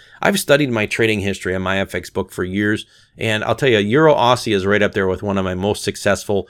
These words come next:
most favorite pairs. Those of you that, um, are listening today that were part of our other Forex groups remember me talking about the Euro Aussie. So Euro Aussie is pretty much my favorite pair to trade.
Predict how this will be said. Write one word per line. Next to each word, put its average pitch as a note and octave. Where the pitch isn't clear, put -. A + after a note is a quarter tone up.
most G#2+
favorite A2
pairs. F2+
Those C#3+
of C#3
you C3
that, A2+
um, G2+
are G#2+
listening A2
today G#2+
that G2+
were G2
part B2
of G2+
our F2
other A#2
Forex A2+
groups G#2
remember G#2+
me G2+
talking G2
about F2+
the F#2
Euro F2+
Aussie. F2+
So G2+
Euro A#3+
Aussie E3
is A#2
pretty B3
much G3
my D#3
favorite C#3+
pair B2
to G2+
trade. F#2+